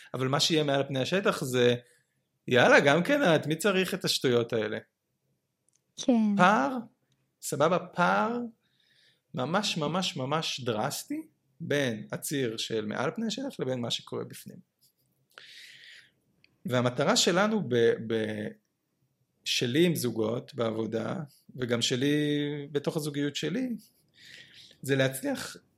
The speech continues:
Speaker 1: אמ, להעמיק את ההיכרות שלי עם בן הזוג שלי, ובעצם להצליח להתארח בעולם שלו,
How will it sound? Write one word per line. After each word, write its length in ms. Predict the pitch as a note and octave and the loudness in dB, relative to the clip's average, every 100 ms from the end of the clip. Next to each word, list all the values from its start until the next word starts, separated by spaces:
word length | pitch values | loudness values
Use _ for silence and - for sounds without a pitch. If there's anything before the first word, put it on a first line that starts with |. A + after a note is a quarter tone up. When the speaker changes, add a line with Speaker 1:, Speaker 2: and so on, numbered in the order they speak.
| D#3 | -4
Speaker 1:
אמ, 500 | B2 A#2+ A#2 A#2+ A#2+ - _ _ - | 0 0 0 -4 -8 -14 _ _ -4
להעמיק 400 | B2+ A#2+ D#3+ - | 2 2 2 0
את 140 | F#3 | 4
ההיכרות 500 | B2+ A#2 C3 A2+ B2+ | 4 4 0 0 0
שלי 240 | - F#2+ G#2+ | -2 -2 -2
עם 140 | A#2 | 2
בן 180 | B2 B2 | 4 4
הזוג 300 | A2 A#2+ B2 | 0 -4 -6
שלי, 320 | - G3+ A#3+ - _ _ _ _ _ _ _ _ _ - _ | -4 -4 -4 -8 _ _ _ _ _ _ _ _ _ -20 _
ובעצם 420 | C3 A#2+ D3 A#3 E3+ | -6 2 2 2 0
להצליח 380 | C3 F3 F3+ | 0 -2 -2
להתארח 600 | D#3 B2+ C3+ A#2+ F3+ F3+ | -2 -2 -2 0 0 -2
בעולם 480 | C3+ A#2 A#2 B2 F3 | 0 4 4 4 0
שלו, 440 | F3+ A#3 D#3 B2 | 0 0 0 -2